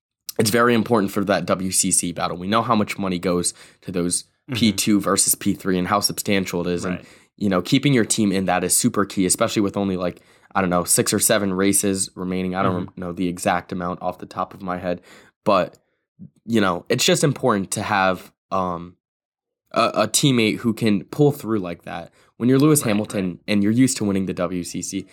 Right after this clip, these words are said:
Speaker 1: obviously it's gonna be tough. And he had a very good partner in Valtteri Bottas the past seven years, and
Speaker 2: Mm-hmm.
Speaker 1: they won, like, every time together. But now having George Russell able to get these super good positions, even when they have arguably the third best car in the grid,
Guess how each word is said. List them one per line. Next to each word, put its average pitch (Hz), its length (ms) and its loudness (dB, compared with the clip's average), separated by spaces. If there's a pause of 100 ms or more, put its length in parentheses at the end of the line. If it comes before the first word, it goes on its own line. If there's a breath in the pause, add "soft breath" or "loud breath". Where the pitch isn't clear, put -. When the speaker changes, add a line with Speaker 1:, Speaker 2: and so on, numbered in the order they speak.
(280 soft breath)
Speaker 1:
obviously 110 420 2
it's - 220 -4
gonna 101 140 -2
be 92 100 -4
tough. 90 340 -4
And 98 160 -6
he 123 80 2
had 127 140 2
a 104 40 2
very 104 240 4
good 95 200 -2
partner 92 480 -2 (420 soft breath)
in 92 220 2
Valtteri 92 400 0
Bottas 92 440 0
the 90 80 -8
past - 380 -4
seven 92 380 0
years, 90 320 -2
and 123 100 -2
Speaker 2:
Mm-hmm. 90 320 -6
Speaker 1:
they 107 80 2
won, 104 240 4
like, 87 220 -2
every 117 240 2
time 87 260 -6
together. 87 460 -6 (460 soft breath)
But 95 320 2
now 107 200 2
having 120 300 2
George 107 260 4
Russell 104 460 2
able 104 200 2
to 101 80 -2
get 92 260 -2
these 98 240 -2
super 120 280 0
good 101 200 0
positions, 92 600 -8
even 123 280 4
when 107 140 2
they 95 80 2
have 92 260 -4 (360 soft breath)
arguably 110 520 2
the 101 60 -4
third 104 300 2
best 98 240 0
car 107 160 0
in 95 100 0
the 90 60 -4
grid, 104 320 0